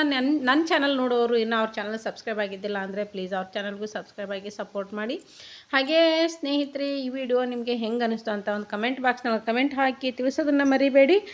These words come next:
<clears throat> ನಿಮ್ಮ ಬ್ಲೆಸ್ಸಿಂಗ್ಸ್ ನನಗೆ ತುಂಬ ಮುಖ್ಯ.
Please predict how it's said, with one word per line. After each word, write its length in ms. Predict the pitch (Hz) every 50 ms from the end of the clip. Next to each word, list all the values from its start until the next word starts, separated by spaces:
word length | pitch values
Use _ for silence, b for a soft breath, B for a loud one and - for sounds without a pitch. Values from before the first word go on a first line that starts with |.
| B B B B B B B B B B _ _ _ - -
<clears throat> 580 | - - - - - 359 359 311 - - 311 294
ನಿಮ್ಮ 300 | 269 285 320 359 403 349
ಬ್ಲೆಸ್ಸಿಂಗ್ಸ್ 540 | 320 302 294 294 - 330 320 320 320 - 294
ನನಗೆ 220 | 262 254 240 247
ತುಂಬ 300 | 240 - 247 233 240 262 269
ಮುಖ್ಯ. 360 | 262 240 226 - - 294